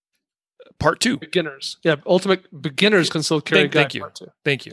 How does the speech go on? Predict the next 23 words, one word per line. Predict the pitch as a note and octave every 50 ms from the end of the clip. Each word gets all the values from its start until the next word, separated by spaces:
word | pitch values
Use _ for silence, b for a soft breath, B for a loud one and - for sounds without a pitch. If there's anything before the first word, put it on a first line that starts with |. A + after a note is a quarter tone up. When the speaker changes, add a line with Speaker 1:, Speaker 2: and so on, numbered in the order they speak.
| - -
Speaker 2:
Yeah. | -
Speaker 1:
yes. | C2+ - - - B B
Speaker 2:
Yeah. | E3 D3 B B B B
Speaker 1:
The | - F3
Ultimate | - G#3+ - G3+ G#3 G3+ -
Speaker 2:
Yeah. | D#3+
Speaker 1:
Beginner's | C#3+ C3 B2+ F#3+ B3 C#4 B3+ A#3 A3 F#3
Concealed | - F#3 D#3+ - F#3+ F3 E3 C#3+ _ _
Carry | - - D#3+ D#3 D3+ D3 C#3+ C#3
Guide | C3+ C3+ C3 B2+ B2+ B2+ -
Part | - B2+ A#2+ A#2 -
Two. | - - B2 G2+
We | F2 A2 C3
did | D#3+ F#3 F#3
a |
Part | F3+ - F#3+ G3+ - -
One, | D3 D3 C#3+ C#3+ C#3
like, | C3 A#2+ A2+ -
a | -
hundred | - - E3+ F#3+ F#3 E3 -
<laughs> |
episodes | C#3 D3+ - D3+ - - - - - G3+ F#3+ D3 D3
ago, | - D#3 - D3+ D3 D#3